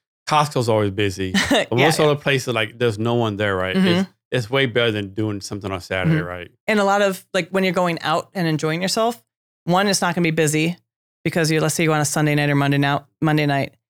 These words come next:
Speaker 1: You're, it's, ac-, Monday night is typically industry night because that's when most of 'em are off. And then, so when you do go out somewhere, that's when you find everyone you know.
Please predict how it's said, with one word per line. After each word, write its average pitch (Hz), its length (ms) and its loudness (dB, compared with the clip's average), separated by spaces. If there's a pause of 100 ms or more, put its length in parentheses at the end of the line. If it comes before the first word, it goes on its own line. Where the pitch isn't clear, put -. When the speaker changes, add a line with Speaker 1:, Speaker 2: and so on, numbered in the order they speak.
(140)
Speaker 1:
You're, 170 100 -2 (200)
it's, 165 200 -4
ac-, 196 220 -2
Monday 226 240 2
night 240 180 2
is 190 120 0
typically 190 520 -4
industry 170 420 -4
night 226 280 -2 (720)
because 156 520 -2 (180)
that's 156 220 -4
when 156 200 0
most 151 280 -2
of 160 100 -4
'em 151 180 -2
are 147 120 -2
off. 123 400 -2 (560)
And 170 200 2
then, 160 180 2
so 165 240 0
when 165 180 2
you 170 120 2
do 226 160 2
go 202 100 4
out 170 140 0
somewhere, 156 360 -2 (200)
that's 175 180 -2
when 175 100 2
you 165 80 2
find 175 300 0
everyone 190 240 2
you 233 100 2
know. 185 320 0